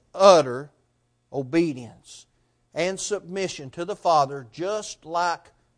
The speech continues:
Christ was. He gave himself for everyone.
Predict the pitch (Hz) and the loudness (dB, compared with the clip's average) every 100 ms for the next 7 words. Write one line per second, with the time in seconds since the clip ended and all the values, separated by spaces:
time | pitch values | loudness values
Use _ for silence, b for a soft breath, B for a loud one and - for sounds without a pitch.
0 | _ - 147 120 101 - 117 110 90 _ | _ 0 0 0 -8 -18 -18 -18 -20 _
1 | - - _ _ _ _ _ _ _ - | -20 -20 _ _ _ _ _ _ _ -10
2 | 220 208 156 208 254 175 165 143 - 147 | -8 -4 4 6 6 2 -6 -6 -2 0
3 | 123 101 - _ _ _ _ _ _ _ | 0 -4 -16 _ _ _ _ _ _ _
4 | _ _ _ _ _ 139 139 156 127 117 | _ _ _ _ _ -8 0 0 -2 -8
5 | 117 | -16